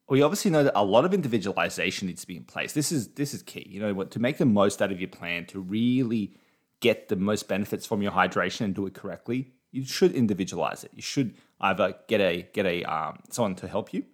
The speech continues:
okay, to get you that, that strategy in place, or at least focus on tweaking and optimizing your hydration with your own self in mind.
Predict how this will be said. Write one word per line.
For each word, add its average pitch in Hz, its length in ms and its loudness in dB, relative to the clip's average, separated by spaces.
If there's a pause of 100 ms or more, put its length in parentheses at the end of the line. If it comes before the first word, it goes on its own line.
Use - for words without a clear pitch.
okay, 107 380 -8
to - 100 -20
get 92 160 -10
you 90 100 -12
that, - 280 -6 (680)
that 85 200 0
strategy 104 460 0
in 98 100 -2
place, 135 460 0 (640)
or 135 240 6
at 113 200 -2
least 120 400 0
focus - 520 0
on 101 240 -4
tweaking 110 560 -4
and 92 80 -10
optimizing 92 600 -2
your 87 100 -4
hydration 92 600 -2
with 90 100 -6
your 90 220 -4
own 87 180 -8
self 87 300 -8
in 90 100 -12
mind. 101 320 -4